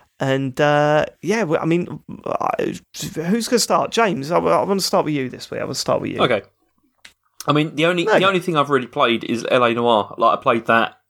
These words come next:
Speaker 2: on stream
Speaker 1: Your
Speaker 2: on
Speaker 1: stream
Speaker 2: Friday.
Speaker 1: was fucking brilliant.
Speaker 2: Did you see it?
Speaker 1: Like, it's so, yeah, oh god, yeah. I've, I've watched it in chunks or whatever. The first fight you get into,
Speaker 2: Yeah.
Speaker 1: right? So, yeah, so just explain L A Noire and we'll talk about that first fight.
Speaker 2: Okay, so we remember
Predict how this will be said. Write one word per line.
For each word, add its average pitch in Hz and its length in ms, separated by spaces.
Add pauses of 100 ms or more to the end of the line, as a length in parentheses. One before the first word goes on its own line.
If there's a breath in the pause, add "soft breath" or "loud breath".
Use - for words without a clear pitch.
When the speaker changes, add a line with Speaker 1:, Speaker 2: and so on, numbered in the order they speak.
(120)
Speaker 2:
on 110 180
stream 110 500
Speaker 1:
Your 226 120
Speaker 2:
on 226 80
Speaker 1:
stream 196 340
Speaker 2:
Friday. - 120
Speaker 1:
was 139 140
fucking 180 640
brilliant. 139 300
Speaker 2:
Did 220 200
you 185 60
see 113 60
it? - 80
Speaker 1:
Like, 160 280
it's 185 220
so, - 380
yeah, 208 260
oh 147 260
god, 143 280
yeah. 120 420
I've, 165 260
I've - 300
watched - 260
it - 60
in 143 120
chunks - 420
or 139 80
whatever. 127 360 (500 loud breath)
The 247 100
first 262 420
fight 214 340
you 156 80
get 147 220
into, 135 320
Speaker 2:
Yeah. 127 100
Speaker 1:
right? 143 320 (680 loud breath)
So, 226 340
yeah, 175 280
so 185 180
just 254 340
explain 190 400
L 151 140
A 143 100
Noire 139 340
and 120 80
we'll 135 100
talk - 200
about 127 200
that - 140
first 127 240
fight. 117 260
Speaker 2:
Okay, 175 300
so 175 400
we 175 140
remember 185 540